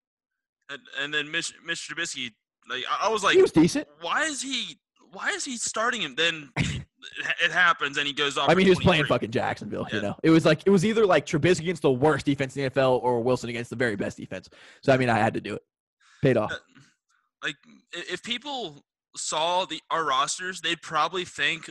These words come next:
Speaker 1: that
Speaker 2: <laughs> I know.
Speaker 1: there was no trade deadline, and we just started trading d-, 'cause we're in
Speaker 2: Right.
Speaker 1: the championship. Everybody else is out. We just started trading everybody.
Speaker 2: Perfect championship. I think it's gonna be, I think it's gonna be a really good one. I do have good matchups this week, but we will definitely keep you updated because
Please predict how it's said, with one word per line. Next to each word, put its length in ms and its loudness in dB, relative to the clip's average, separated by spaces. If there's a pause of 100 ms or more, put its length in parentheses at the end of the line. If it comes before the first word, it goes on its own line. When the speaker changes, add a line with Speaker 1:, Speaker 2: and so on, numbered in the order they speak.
Speaker 1:
that 400 2 (320)
Speaker 2:
<laughs> 200 -2
I 120 6
know. 80 6
Speaker 1:
there 300 2 (140)
was 240 -2
no 280 0
trade 340 0
deadline, 260 4
and 80 0
we 40 -8
just 100 -4
started 220 2
trading 540 0 (220)
d-, 60 -12 (160)
'cause 160 -8
we're 80 2
in 60 8
Speaker 2:
Right. 120 4
Speaker 1:
the 60 -8
championship. 400 -8
Everybody 260 -2
else 180 0
is 60 -4
out. 100 2
We 60 -4
just 100 -6
started 160 0
trading 320 -2
everybody. 420 -10 (160)
Speaker 2:
Perfect 240 4
championship. 360 0
I 60 4
think 100 2
it's 100 -4
gonna 120 0
be, 220 4
I 60 2
think 120 -2
it's 80 -6
gonna 100 -4
be 40 8
a 20 6
really 160 4
good 120 2
one. 140 4
I 100 6
do 100 6
have 120 6
good 160 4
matchups 300 2
this 160 -4
week, 160 4
but 100 0
we 140 2
will 80 4
definitely 260 0
keep 180 -6
you 80 4
updated 420 -2
because 400 -2